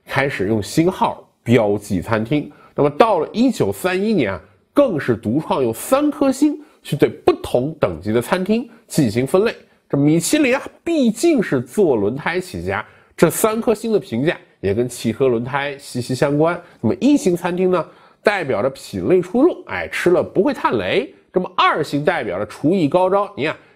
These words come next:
开车绕道前往也没问题。那么三星啊，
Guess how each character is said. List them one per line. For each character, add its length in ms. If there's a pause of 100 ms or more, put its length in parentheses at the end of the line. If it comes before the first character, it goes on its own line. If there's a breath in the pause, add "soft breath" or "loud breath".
(120)
开 320
车 300
绕 320
道 180
前 260
往 240
也 140
没 160
问 220
题。 480
那 80
么 80
三 340
星 240
啊， 160